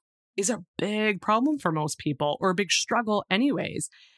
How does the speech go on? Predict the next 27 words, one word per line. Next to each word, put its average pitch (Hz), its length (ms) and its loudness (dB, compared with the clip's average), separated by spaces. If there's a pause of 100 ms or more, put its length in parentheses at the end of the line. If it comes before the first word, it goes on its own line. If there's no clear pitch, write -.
(120)
And 208 80 4
it 214 60 4
often 285 380 4
looks 240 280 2
like 180 240 2
go 226 140 4
to 302 80 6
university, 247 840 2
and 175 120 0
when 160 100 2
you 160 60 0
get 196 200 2
out, 214 320 2
get 160 160 -2
a 165 60 0
really 202 320 0
good 208 240 0
job. 180 500 2 (460)
And 185 180 0
going 285 320 4
against 233 480 0
the 190 80 -2
grain 175 600 0
or 170 100 2
doing 214 280 2
something 214 480 0
unconventional, 190 1080 0